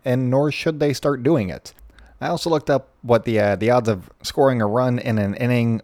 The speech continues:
are if, uh, if a player starts on second base, and this comes, you know, for, uh, the extra innings and stuff like that, but if Matt Olson got a double instead of a single or something like that.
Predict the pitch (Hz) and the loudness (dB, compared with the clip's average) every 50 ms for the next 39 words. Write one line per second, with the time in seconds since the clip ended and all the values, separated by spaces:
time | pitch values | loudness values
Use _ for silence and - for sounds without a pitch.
0 | - - 110 101 107 110 107 107 107 104 - - 107 101 - 104 95 95 92 - | -6 -4 0 2 2 2 2 2 0 -4 -4 -4 -4 -4 -2 0 0 0 0 -2
1 | - 110 - 110 - - 113 113 117 113 110 107 - - - 107 113 - 139 139 | -4 -4 -4 -4 -4 -2 0 0 0 0 0 -2 -4 -6 -4 -4 -2 0 0 0
2 | 120 165 175 147 113 95 85 85 - - - 110 110 120 117 - - - 110 104 | 0 0 0 0 0 0 -2 -2 -4 -6 -4 -4 -2 -2 -2 -2 -4 -4 -4 -4
3 | 95 107 101 - - 107 98 92 90 - - 110 104 98 90 73 87 90 87 90 | -4 -6 -8 -8 -6 -6 -6 -6 -6 -6 -4 -2 -2 -2 -2 -4 -6 -8 -8 -8
4 | 92 98 101 107 - - 110 95 101 110 110 107 110 110 - - 117 - - 110 | -6 -4 -4 -4 -4 -4 -6 -4 -4 -4 -4 -4 -4 -4 -4 -2 -2 -2 -2 -4
5 | 107 98 107 107 98 104 107 101 - - - - - _ - 107 104 107 123 120 | -2 0 0 -2 0 0 -2 -2 -2 -4 -12 -20 -20 _ -6 -6 -6 -4 -4 -2
6 | 117 123 120 110 - 131 113 107 104 107 104 117 123 117 110 101 98 98 95 101 | 0 0 0 0 0 0 0 0 0 0 0 0 0 2 2 0 0 -2 -2 0
7 | 113 101 98 92 101 - 131 110 90 78 78 87 92 - 95 - 90 87 92 92 | 0 0 -2 -2 -4 -4 -4 -4 -4 -4 -6 -6 -6 -8 -8 -8 -10 -10 -10 -8
8 | 98 87 - | -10 -10 -12